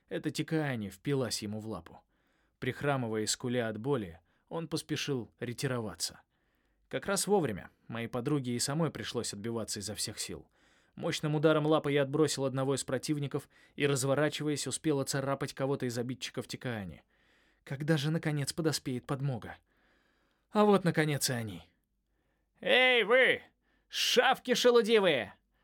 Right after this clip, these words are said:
Оставьте моего брата в покое!» раздался звонкий голос, и Мия огромным прыжком, набросившись на первого попавшегося волка, сбила его с ног.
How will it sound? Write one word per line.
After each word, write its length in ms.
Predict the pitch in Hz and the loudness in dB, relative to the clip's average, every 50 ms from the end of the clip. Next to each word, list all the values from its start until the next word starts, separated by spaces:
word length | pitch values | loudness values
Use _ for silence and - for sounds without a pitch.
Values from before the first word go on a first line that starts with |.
| _ _ | _ _
Оставьте 600 | - - 202 202 - - - 294 262 - - 240 | 0 2 2 2 2 4 4 4 4 2 0 0
моего 240 | 233 240 240 240 240 | 2 4 6 6 6
брата 300 | 233 262 262 240 240 208 | 6 6 4 4 2 0
в 80 | - | 2
покое!» 580 | - 254 240 - 262 262 240 214 185 147 120 - - _ _ _ _ _ | 2 2 4 4 6 6 6 6 4 0 -4 -8 -14 _ _ _ _ _
раздался 540 | - 123 120 110 104 120 113 110 - - 117 | -6 -4 -4 -4 -4 -4 -4 -4 -4 -6 -6
звонкий 400 | 104 110 117 110 104 104 - 107 | -6 -6 -6 -8 -8 -8 -8 -4
голос, 380 | 123 156 165 139 104 - - - _ _ _ _ - | 0 0 0 0 0 -4 -8 -10 _ _ _ _ -8
и 100 | - 104 | -6 -4
Мия 360 | 110 131 165 175 143 110 90 | -2 0 0 0 0 -2 -2
огромным 580 | 98 110 131 135 135 147 160 151 143 135 123 107 | -4 -4 -4 0 2 2 2 2 0 -2 -4 -6
прыжком, 420 | - 120 110 - - 175 160 135 | -6 -8 -8 -4 -4 -2 -2 -2
набросившись 640 | 123 113 107 127 135 127 - 117 - - 107 - - | -4 -4 -4 -2 -2 -2 -4 -6 -8 -10 -12 -10 -10
на 100 | 117 107 | -10 -8
первого 440 | - - 131 120 113 107 101 98 95 | -4 -4 -2 -2 -2 -2 -4 -6 -6
попавшегося 680 | - - 110 - 107 101 - - 92 95 95 - - 110 | -6 -6 -6 -6 -6 -6 -8 -10 -10 -10 -8 -8 -6 -2
волка, 340 | 131 156 151 131 - 113 104 | 0 0 0 0 -2 -6 -8
сбила 320 | 104 104 110 117 113 110 | -8 -8 -6 -6 -4 -4
его 180 | 107 104 107 107 | -4 -4 -4 -6
с 100 | - - | -8 -8
ног. 260 | 104 73 - - | -10 -12 -14 -18